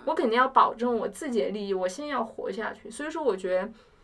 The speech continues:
怎么说呢，这些确实是我们需要改进的地方，然后也是非常 make sense 的，就是，对。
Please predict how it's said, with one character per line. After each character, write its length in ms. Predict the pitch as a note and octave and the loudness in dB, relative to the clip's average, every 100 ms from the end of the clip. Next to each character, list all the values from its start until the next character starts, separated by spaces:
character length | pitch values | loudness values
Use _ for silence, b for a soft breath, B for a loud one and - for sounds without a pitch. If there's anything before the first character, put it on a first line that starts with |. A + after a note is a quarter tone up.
| - | -12
怎 120 | - | -6
么 80 | G3 | -2
说 200 | G3 B3 | 2 2
呢， 60 | B3+ | 2
这 140 | D4+ | -2
些 140 | C#4 C#4 | -6 -6
确 160 | - | -2
实 120 | A3 G3+ | -2 -2
是 240 | - - | -4 -6
我 140 | - | -4
们 100 | F#3+ | -4
需 120 | A3 D4+ | -2 0
要 120 | B3 | 0
改 200 | A#3+ - | 0 -6
进 240 | - G#3+ | -4 -6
的 60 | F#3+ | -6
地 180 | - - | -10 -14
方， 300 | - - A3+ b b | -12 -12 -12 b b
然 140 | - F#3 | -8 -4
后 160 | A3 | -4
也 120 | G3+ - | -4 -6
是 320 | - E3+ - | -10 -12 -8
非 100 | - | -4
常 180 | G#3 G3 | -2 -2
make 160 | - A#3 | -6 -10
sense 420 | - F#3 G3+ - | -10 -12 -14 -16
的， 60 | - - | -20 -18
就 100 | G3+ | -16
是， 220 | F#3+ - A#3 _ b b b b b | -14 -16 -18 _ b b b b b
对。 100 | - | -6